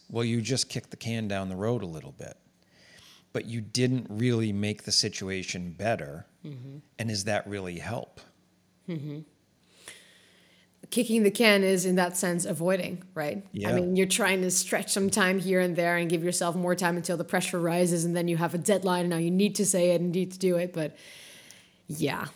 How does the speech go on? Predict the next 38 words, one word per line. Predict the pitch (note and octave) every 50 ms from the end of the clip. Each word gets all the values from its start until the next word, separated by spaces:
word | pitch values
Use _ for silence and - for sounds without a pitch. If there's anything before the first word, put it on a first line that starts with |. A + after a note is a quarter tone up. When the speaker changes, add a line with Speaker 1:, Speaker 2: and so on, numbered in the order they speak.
| - -
Speaker 2:
it's | D3 - - -
not | A#3 A3+ G3
helping. | A3 G#3+ A#3+ A3+ G#3+ E3 D3+ D#3 E3 E3
And | E3+ E3+ E3+
I | F3 F3
think, | F#3 F3+ E3+ F3 E3 E3 - - - - - -
uh, | - E3 D3+ D#3 D3+ D3 C#3 -
<laughs> | D#3 -
to | - - G#3+
give | - G3 F#3+ F3
it | F3+
another | F3+ F3+ F3+ F3 F3 E3 F3 F3 E3+ E3 E3
perspective, | - - E3 E3 - - F#3 F#3+ F#3 - - F3+ E3 D#3+ D#3+ - - - - - - - - - - _ _ _ _
this | F3+ D#3+ C#3 F#3+ F3+ F3+ F3+ F3+
behavior | - - G3 F3+ F#3 F3+ F3+ F3+ F#3 E3+
that | F3 D#3+ D#3+
you're | D#3+ E3+
showing | E3 - G3 F3 F3 E3+
in | E3+ E3 D#3
business | F3 E3+ F3 F3+ E3
is | D#3+ D#3
probably | - F3+ F3 E3 E3+
showing | D#3+ - G3 E3+ E3+ E3+ E3+
up | E3 D#3+ -
in | E3 D#3
your | D#3 D#3+
personal | - - E3+ E3 F3 D#3+ D#3
life | D3 C#3+ D3
too. | - - F3 F3 F3+ F#3+ G3 - - -
It | D#3 D#3
probably | - F3+ F3 F3 F3
comes | F3 - F#3+ F#3+ -
from | - G#3
Speaker 1:
Mm-hmm. | -
Speaker 2:
childhood. | - A3 G#3 G#3 F#3+ G3 F#3 F#3 F#3 - - - - - - - - _
And, | - E3+ E3+ F3 E3+ E3+ F3
Speaker 1:
Mm-hmm. | - A#2+ C3+ D3 D3+
Speaker 2:
um, | F3 E3 E3 E3 E3 E3 D#3+ D#3+ D#3+ D#3+ E3 F#3+ -